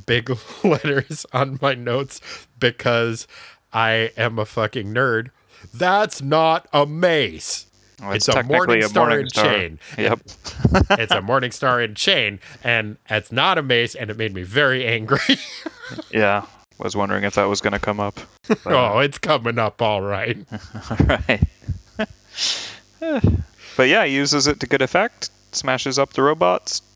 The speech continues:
Speaker 2: Good job, Yondu.
Speaker 1: Yeah, and, like, yeah, uses every part of it, too. Like, he, uh, he then uses the chain to rip off another robot's knife tongue and then <laughs> cut off its head.
Speaker 2: Yep.
Speaker 1: Man.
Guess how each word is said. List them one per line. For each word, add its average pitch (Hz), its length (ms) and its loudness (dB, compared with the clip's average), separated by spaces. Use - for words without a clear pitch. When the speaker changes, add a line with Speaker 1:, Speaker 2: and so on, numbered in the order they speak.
Speaker 2:
Good 120 160 -4
job, 127 180 2
Yondu. 143 240 -4
Speaker 1:
Yeah, - 260 0
and, 131 280 -2
like, 123 320 -2
yeah, 170 240 -2
uses 110 640 -4
every 131 300 0
part 175 260 0
of 107 140 -8
it, - 200 -10
too. 147 420 -6
Like, 90 280 -6
he, 98 220 -4
uh, 95 220 -2
he 101 120 -8
then 104 220 -6
uses 107 340 -10
the 92 100 -14
chain 120 520 -8
to 92 260 -8
rip 117 320 -2
off 127 240 0
another 110 400 -2
robot's 117 580 -2
knife 113 460 -4
tongue 135 380 -2
and 107 160 -6
then 110 140 -4
<laughs> 117 60 -20
cut 123 220 -2
off 127 260 0
its 107 200 -8
head. 123 380 -2
Speaker 2:
Yep. 120 140 4
Speaker 1:
Man. 139 400 2